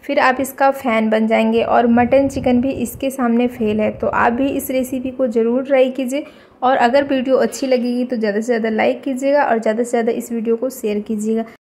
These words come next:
तो चलिए, मैं सबसे पहले इस recipe को आप सबके साथ share कर रही हूँ। तो सबसे पहले एक bowl में मैं दो छोटी bowl add कर रही हूँ soya chunks और साथ में इसमें ऐड कर रही हूँ गर्म पानी।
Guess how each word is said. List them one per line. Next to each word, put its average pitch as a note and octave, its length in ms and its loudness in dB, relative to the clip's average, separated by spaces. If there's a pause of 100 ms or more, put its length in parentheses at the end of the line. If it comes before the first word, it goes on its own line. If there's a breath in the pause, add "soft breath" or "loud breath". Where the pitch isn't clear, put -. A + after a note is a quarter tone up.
(180)
तो C#4+ 80 0
चलिए, C#4 340 4
मैं C#4+ 140 2
सबसे B3 320 0
पहले A#3+ 300 2
इस - 160 -2
recipe A3 440 0
को A#3+ 140 -2
आप A3+ 160 2
सबके A3+ 360 -6
साथ A3+ 280 0
share A3 260 -4
कर A#3+ 160 -2
रही A#3+ 120 -2
हूँ। B3 160 2
तो C4 120 -6
सबसे C#4 360 -4
पहले C#4+ 260 0 (100)
एक B3 220 -4
bowl A#3+ 220 2
में A#3+ 140 2
मैं A#3+ 240 0
दो A3+ 160 4
छोटी A#3+ 320 0
bowl A#3+ 260 2
add A3 240 0
कर A3+ 140 0
रही A3+ 120 0
हूँ A#3+ 160 0
soya G#3+ 320 0
chunks B3+ 500 -6
और G#3+ 140 0
साथ B3 340 -2
में C#4+ 140 -2
इसमें C#4 240 -8
ऐड A#3+ 300 -2
कर A#3+ 120 2
रही A#3 120 0
हूँ A#3+ 200 2
गर्म G#3+ 340 0
पानी। A#3+ 360 2